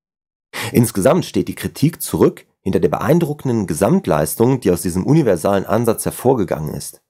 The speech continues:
Dörners Bauplan für eine Seele ist aus einem Guss. Sie widmet sich auch Themen, die traditionell eher randständig und meistens isoliert behandelt werden.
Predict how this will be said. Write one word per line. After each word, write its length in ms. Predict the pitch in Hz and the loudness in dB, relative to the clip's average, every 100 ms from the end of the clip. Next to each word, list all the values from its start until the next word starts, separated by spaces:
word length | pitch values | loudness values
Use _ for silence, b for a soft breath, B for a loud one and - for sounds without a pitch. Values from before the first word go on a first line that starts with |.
| _ _ _ _ _ _ B B | _ _ _ _ _ _ B B
Dörners 460 | 101 117 131 120 - _ | 4 4 4 0 -6 _
Bauplan 540 | 95 127 - 107 120 | 0 0 0 -2 -2
für 120 | 127 85 | 0 0
eine 180 | 98 | 0
Seele 340 | 82 95 143 107 | 2 2 4 4
ist 220 | - - | 2 -2
aus 160 | 85 - | -4 -2
einem 280 | 92 101 | 0 2
Guss. 360 | 87 87 - - _ _ _ _ _ _ - | 2 0 -4 -16 _ _ _ _ _ _ -2
Sie 160 | 87 | 2
widmet 240 | 117 139 - | 2 2 -2
sich 180 | 117 98 | 0 -2
auch 100 | - | 0
Themen, 280 | - 123 | 0 0
die 80 | 113 | 0
traditionell 600 | - 98 98 - 95 92 | -2 0 0 2 2 2
eher 200 | - 85 | 2 2
randständig 640 | 92 170 - 87 80 78 B B B | 2 2 2 0 0 -4 B B B
und 120 | 92 | 0
meistens 380 | 92 110 - 110 | 2 2 0 -6
isoliert 460 | 104 95 95 160 160 | -4 -2 2 2 2
behandelt 380 | 98 127 127 - | -4 -4 -4 -4
werden. 320 | 71 58 | -6 -8